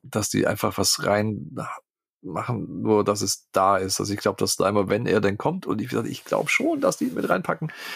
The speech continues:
ähm, dann schon organisch mit, äh, organisch wieder, <laughs> haha, ähm, mit, äh,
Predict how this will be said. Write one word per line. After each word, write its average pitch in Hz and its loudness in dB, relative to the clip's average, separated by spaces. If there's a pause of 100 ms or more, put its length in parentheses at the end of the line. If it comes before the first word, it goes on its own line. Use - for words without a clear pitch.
(260)
ähm, 113 2
dann 107 2
schon 104 0
organisch 90 0
mit, - -10
äh, - -2 (200)
organisch 104 0
wieder, - 2
<laughs> - -6
haha, 120 0 (400)
ähm, 104 2 (220)
mit, - -2
äh, 107 -10